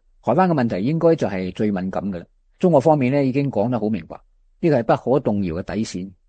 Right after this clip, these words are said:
中共嘅外長王毅同美國國務卿盧比奧通話嘅時候話，台灣係中美關係最大風險點，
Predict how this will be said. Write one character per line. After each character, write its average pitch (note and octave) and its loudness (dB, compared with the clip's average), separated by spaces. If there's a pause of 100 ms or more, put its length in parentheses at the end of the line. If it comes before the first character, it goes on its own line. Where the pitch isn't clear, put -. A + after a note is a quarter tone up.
(160)
中 D#3+ 0
共 B2 0
嘅 A#2+ 0
外 G#2 0
長 A#2 -2
王 E2+ -2
毅 E2 -10 (140)
同 F#2 -4
美 G2 -2
國 A2+ 0
國 A#2+ 0
務 G#2 -2
卿 C3+ -2
盧 F2+ -2
比 G2+ -6
奧 G2+ -2
通 A#2 -6
話 D#2 -4
嘅 D#2 -12
時 - -16
候 B1+ -12
話， B1 -16 (260)
台 G#2 -4
灣 D#3+ 0
係 A#2+ -2
中 E3 -2
美 C3 2
關 D3 0
係 A2+ -4
最 A#2+ 0
大 G2 -4
風 C3 -4
險 A#2+ -2
點， G#2 -6